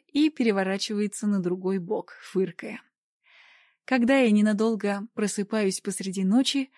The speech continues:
Райкер спит, уткнувшись носом в мои волосы, а рука Чейза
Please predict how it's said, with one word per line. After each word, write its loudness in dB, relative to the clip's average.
Райкер 0
спит, -2
уткнувшись -2
носом -2
в -4
мои 0
волосы, -4
а 2
рука 2
Чейза 4